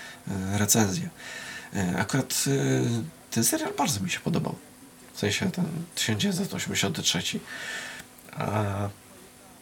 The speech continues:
to, co zrobili z Krakowskimi Potworami, jakby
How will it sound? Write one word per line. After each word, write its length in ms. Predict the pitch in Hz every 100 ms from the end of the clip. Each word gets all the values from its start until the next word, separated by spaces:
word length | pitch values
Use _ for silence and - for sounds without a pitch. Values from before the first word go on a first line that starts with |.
| - - - - -
to, 120 | 139
co 160 | 165 131
zrobili 360 | 110 107 110
z 60 | -
Krakowskimi 580 | - - - - 107 98
Potworami, 580 | - - 104 92 - 156 - - - - - - - - - - -
jakby 400 | 120 117 127 139